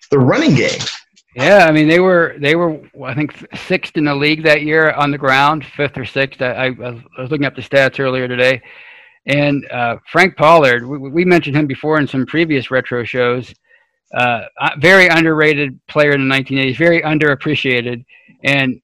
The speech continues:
Speaker 2: th-, this was probably the best game of his career. Uh, if I, I watched the broadcast, they credited him with a hundred and seven yards on seventeen carries, <laughs> but on, on, uh, a Pro Football Reference, they, they gave him ninety-nine yards. Either way, it was, it was a great game.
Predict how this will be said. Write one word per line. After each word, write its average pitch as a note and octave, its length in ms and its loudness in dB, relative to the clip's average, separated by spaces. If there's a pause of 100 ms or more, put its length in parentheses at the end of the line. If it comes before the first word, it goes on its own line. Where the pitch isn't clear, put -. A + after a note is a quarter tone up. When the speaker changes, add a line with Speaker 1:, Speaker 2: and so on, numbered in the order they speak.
(140)
Speaker 2:
th-, D3 200 -18
this C#3+ 200 -6
was D3 100 -6
probably G#3 300 4
the C#3+ 80 0
best D3+ 180 2
game D#3 200 2
of C#3 60 0
his C#3+ 160 -2
career. B2+ 560 0 (540)
Uh, B2 320 0 (460)
if - 280 -4
I, E3 200 2
I E3 40 4
watched F#3+ 260 4
the C3+ 40 -8
broadcast, D#3+ 540 2
they D3+ 80 0
credited F#3 340 4
him D3+ 60 0
with C#3 160 -2
a C3 40 -2
hundred D#3 220 0
and C3+ 100 -6
seven C3 300 0
yards C3+ 400 2
on A#2+ 80 -6
seventeen C3 720 -4
carries, B2+ 720 0
<laughs> - 40 -20
but - 200 -2 (960)
on, D#3 240 2
on, D3 340 -2
uh, C3 320 0 (380)
a B2 80 -10
Pro E3+ 180 4
Football D3 380 2
Reference, C3+ 460 0
they, G#2+ 280 -10
they C#3+ 240 -2
gave C#3+ 220 0
him C3+ 80 2
ninety-nine C#3 420 0
yards. B2+ 220 -2
Either A3 180 4
way, F#3 180 6
it C#3+ 40 2
was, C#3 120 -4
it D#3 160 -8
was D3 140 -6
a C#3 40 -8
great E3 260 0
game. C3+ 360 0